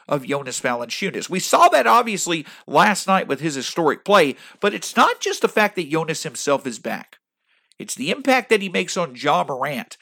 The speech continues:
that really should allow for this Grizzlies offense to get itself back going and hopefully be supported by better overall defense com-, going forward. Coming up, I'll look at how the return of Jonas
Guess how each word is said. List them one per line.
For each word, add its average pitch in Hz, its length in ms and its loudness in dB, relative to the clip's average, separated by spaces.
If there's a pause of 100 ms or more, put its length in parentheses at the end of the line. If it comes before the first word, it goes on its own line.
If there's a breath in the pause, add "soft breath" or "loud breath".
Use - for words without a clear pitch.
(220 soft breath)
that 143 200 4
really 185 540 0
should 180 460 2
allow 143 500 4 (180 loud breath)
for 135 140 -4
this 139 160 -4
Grizzlies 143 460 -6 (100)
offense 156 540 2 (180 loud breath)
to 143 140 -2
get 131 280 -2
itself 196 540 0
back - 260 2
going 117 380 -6 (180 soft breath)
and 131 140 -6
hopefully 156 420 -2
be 156 140 -6
supported 143 560 -2 (220 loud breath)
by 131 100 2
better 135 320 2
overall 123 440 0
defense 120 460 -10
com-, 95 400 -6
going 117 280 -8
forward. 120 260 -4
Coming - 200 4
up, 269 180 2 (260 loud breath)
I'll 370 300 8
look 403 240 2
at 196 260 2 (140)
how 262 240 2
the 359 80 -4
return 247 340 0
of 180 80 -6
Jonas 175 400 -2